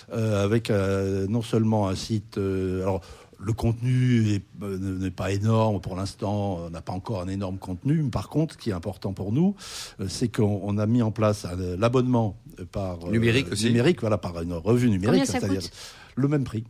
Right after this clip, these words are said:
Speaker 1: le même prix, euh, mémoire, il y a peut-être une légère variante,
Speaker 2: Mais c'est-à-dire
Speaker 1: mais
Speaker 2: pour le
Speaker 1: grosso
Speaker 2: même
Speaker 1: modo.
Speaker 2: prix, là, pour cinquante-deux euros, on a les deux ou il faut payer en plus ?
Speaker 1: Non,
Speaker 2: Ah.
Speaker 1: euh, quand on est abonné à l'écrit, on a effectivement accès au numérique.
Speaker 2: D'accord.
Speaker 1: Et par contre, quand on a un numérique, on n'a pas accès à l'écrit puisqu'on est, <laughs> on s'est
Speaker 2: Oui.
Speaker 1: abonné au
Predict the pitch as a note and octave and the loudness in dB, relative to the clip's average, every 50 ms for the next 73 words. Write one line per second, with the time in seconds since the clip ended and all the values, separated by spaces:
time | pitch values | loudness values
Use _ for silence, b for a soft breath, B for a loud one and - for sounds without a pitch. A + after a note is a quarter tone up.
0 | - - G#2+ G#2 G2+ G#2+ G#2 F#2+ - - - A2+ G#2+ G#2 G#2 F#2+ F2+ G2+ G2 G2+ | -12 -8 -6 -4 -2 -2 -4 -4 -6 -4 -4 -2 0 0 -2 -2 -2 -2 0 2
1 | G#2 G#2+ A2 A2 F#2+ E2 - A2 G2 - G#2 F#2 F#2 G#2+ A#2 G#2 A#2 A#2+ G#2 G#2+ | 2 2 2 2 0 -2 -4 -8 -6 -4 -6 -2 2 4 4 6 4 4 4 4
2 | G2 G2+ A2 G#2+ G2+ C#3 D3 C#3+ C3 F2 C#3 C#3 C3+ C#3 C#3+ G2+ G2+ F#2+ E3+ F#3 | 2 2 2 2 2 2 2 2 2 4 2 4 4 4 4 2 2 2 2 2
3 | F#3+ F#3 F3 E3+ E3 D#3 C3 A2 D3 C3 C#3+ C#3+ C3+ C3+ C#3 B2 C3 C#3 D3+ E3+ | 4 4 2 2 2 0 -2 -2 -2 -2 -2 -2 0 2 2 2 4 4 4 4
4 | F3+ E3+ D#3+ - - B2+ C3 C3+ C#3 C3+ D3 F3+ B3+ D#4+ E4+ E4 C#4+ A#3+ D#3 - | 4 2 2 0 0 2 4 4 4 6 4 4 4 2 0 0 0 -2 -2 -4
5 | D#3 - - D3 C#3 B2 A2+ C3+ C3+ C3+ E3 - - - - A#2 A2+ - - A2+ | -4 -2 0 0 0 0 0 -2 0 0 0 0 -2 -6 -6 -4 0 0 2 0
6 | G#2+ G#2+ - - - - E3 E3 D#3 D3+ D3 D3 D#3 D3+ D3 D#3+ D#3+ C#3+ C3+ A#2 | 0 -2 -2 2 2 4 6 6 6 6 6 6 6 6 6 6 6 6 6 4
7 | - - - A#2 A#2 A#2 A#2+ A2+ - - E3+ F3 D#3+ A#2+ G#2+ A2+ C3 C#3 C3+ - | 2 -2 0 2 4 4 4 2 4 4 6 6 6 4 4 4 4 4 4 2
8 | - F#2+ F#2 - G#2 F#2 - A2 G#2+ G2+ F#2 F#2 - - - - G2+ F2+ E2+ - | -2 -6 -6 -4 -6 -6 -4 -2 -2 -2 -2 -4 -4 -4 -4 -4 -4 -4 -6 -8
9 | _ - G#2+ G2+ G2 F#2+ F2 F2 F2 G#2 D3+ E3 - - - G2+ C3 E3 B B | _ -6 -4 -2 -2 -2 -2 0 2 2 2 0 0 -4 -2 -2 -2 -4 B B
10 | B B - F#2 F#2+ F#2+ F#2+ F#2+ F#2 F2+ F#2 F#2+ F2+ - F#2 - A#2 G#2+ F#2+ F2+ | B B -10 -8 -4 -4 -2 -2 -2 -2 -4 -4 -6 -10 -8 -6 -6 -6 -4 -4
11 | F#2 F#2 F2+ F#2 F#2 F#2 F#2+ G#2+ A#2+ G#2 F#2+ F2 F2 - G2 - - G2+ F2 F2+ | -4 -4 -4 -4 -4 -4 -2 -2 -2 -2 -2 -6 -8 -8 -8 -8 -8 -12 -10 -8
12 | G#2 G#2+ - E3 A#2+ G#2+ - - G2+ G2 F2+ - - - - - - - - - | -8 -6 -6 -6 -8 -8 -10 -8 -6 -2 -2 -2 -2 -2 -6 -12 -14 -12 -10 -4
13 | - G#2+ G#2 G#2+ A2+ A2+ | -2 -2 0 0 0 -2